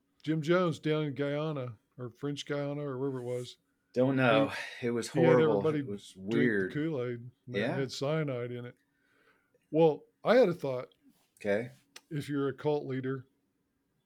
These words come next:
Speaker 2: Yeah.
Speaker 1: you could put it in the communion grape juice.
Speaker 2: Uh,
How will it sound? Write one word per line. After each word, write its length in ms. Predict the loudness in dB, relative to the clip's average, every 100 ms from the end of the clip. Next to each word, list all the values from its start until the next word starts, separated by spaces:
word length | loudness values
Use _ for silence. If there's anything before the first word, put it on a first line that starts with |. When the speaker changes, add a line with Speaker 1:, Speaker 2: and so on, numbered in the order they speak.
| -8
Speaker 2:
Yeah. 280 | -4 -2
Speaker 1:
you 60 | -2
could 180 | -8 -4
put 160 | -2
it 100 | 0
in 120 | -2 -4
the 80 | -4
communion 760 | -6 -6 -4 -2 -2 -6 -10 -16 _ _ _
grape 300 | -2 -2 -2
juice. 460 | -8 -14 -14 -18 -20 _ _ _ _ _ _ _ _ _ _ _ _ _ _ _ _ _ -2
Speaker 2:
Uh, 680 | 6 8 8 8 6 4